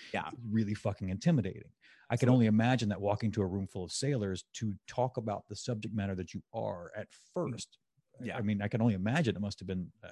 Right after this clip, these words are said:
Speaker 2: high anxiety for you.
Speaker 1: Oh, absolutely. I was terrified. I was like, "Who are," okay, it's like all testosterone and everyone talks like this. And I'm like,
Speaker 2: Mm.
Speaker 1: "I'm just, hi, everyone." <laughs>
Speaker 2: <laughs>
Speaker 1: Um, but then I realized, oh, y'all are literally kids <laughs> and, like,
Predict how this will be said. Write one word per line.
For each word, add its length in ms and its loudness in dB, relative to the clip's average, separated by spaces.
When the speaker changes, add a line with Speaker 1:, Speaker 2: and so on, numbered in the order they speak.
Speaker 2:
high 220 -8
anxiety 440 -4
for 220 -12
you. 200 -14
Speaker 1:
Oh, 180 2
absolutely. 440 -2
I 40 0
was 100 -4
terrified. 380 -4
I 60 -2
was 100 -2
like, 160 -2
"Who 180 -4
are," 240 0
okay, 440 -4
it's 180 -6
like 180 0
all 460 -2
testosterone 880 -6
and 80 -8
everyone 220 -6
talks 200 -12
like 140 -14
this. 240 -8
And 100 -6
I'm 80 -6
like, 200 -4
Speaker 2:
Mm. 40 -4
Speaker 1:
"I'm 160 -4
just, 220 -10
hi, 240 -4
everyone." 760 -4
<laughs> 60 -16
Speaker 2:
<laughs> 180 -4
Speaker 1:
Um, 500 0
but 120 0
then 100 4
I 60 2
realized, 420 0
oh, 120 -2
y'all 240 0
are 100 -2
literally 460 -2
kids 360 -6
<laughs> 200 4
and, 160 8
like, 160 -2